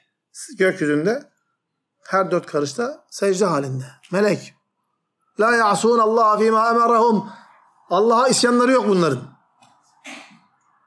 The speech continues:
Ona rağmen Allah-u Teala'ya ne yapmışlar?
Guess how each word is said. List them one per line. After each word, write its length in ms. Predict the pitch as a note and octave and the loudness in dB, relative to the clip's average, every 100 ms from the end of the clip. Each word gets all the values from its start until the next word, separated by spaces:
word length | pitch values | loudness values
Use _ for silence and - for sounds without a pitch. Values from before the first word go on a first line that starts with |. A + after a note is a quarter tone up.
| _ _ _ _ _ _ _ D3 | _ _ _ _ _ _ _ -6
Ona 180 | F3 | -2
rağmen 440 | F#3 D#3 F3+ A#3 - _ _ _ _ _ _ _ _ _ _ _ - - | 0 0 0 -4 -10 _ _ _ _ _ _ _ _ _ _ _ -20 -6
Allah-u 240 | D3 C#3+ | -2 0
Teala'ya 280 | C#3 C3+ C#3 | 2 0 0
ne 60 | |
yapmışlar? 440 | D3 C#3 C3 F#3+ | -2 -4 -6 -6